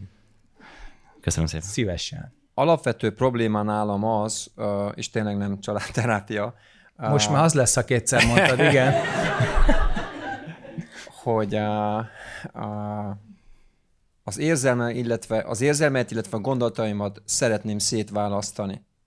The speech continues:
Speaker 3: a, a gyakorlatban. Tehát nem a, a, az érzelmeim alapján szeretnék cselekedni, illetve reagálni, hanem, hanem kifejezetten a, a gondolataimat illetve a, a, a, a tudatomat szeretném használni.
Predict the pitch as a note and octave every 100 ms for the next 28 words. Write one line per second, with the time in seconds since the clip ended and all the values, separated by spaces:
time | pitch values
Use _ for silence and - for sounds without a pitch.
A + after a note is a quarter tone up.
0 | _ - G#2 G#2 G#2 G#2 G#2 - _ _
1 | _ A#2+ A2+ B2+ - A#2 G#2 G#2 F#2 G2+
2 | G2+ A2 G2+ - B2 C3+ D3+ C#3 - A2+
3 | A2+ G#2+ A2 A2+ _ _ _ - - -
4 | G#2+ G#2+ G#2 G#2 A#2+ A2+ C#3+ B2+ B2 A2+
5 | A2 B2 A#2 A2+ A2 G#2 A2+ A2 A2 G2+
6 | B2 A#2 A2 A2 G#2 B2 C3 A#2 - A2
7 | G#2+ A#2+ A#2 G#2+ A2+ A2 A2 A#2 B2+ D#3
8 | - _ _ _ _ - B2 A#2+ A#2 A#2
9 | - A#2+ A#2 A2 - B2+ A#2+ A2+ G#2 G#2
10 | - G#2+ G2+ - G#2+ G#2 - - _ -
11 | A2 G2+ B2+ A2 A2 G#2 G#2+ G#2 G#2 G#2
12 | - _ _ _ - A2+ - A2 - A2+
13 | A2 - A2 - - - - B2 C#3+ A#2
14 | A2+ G#2+ G#2 G#2+ G2+ G#2 G2 A2+ - A2
15 | G#2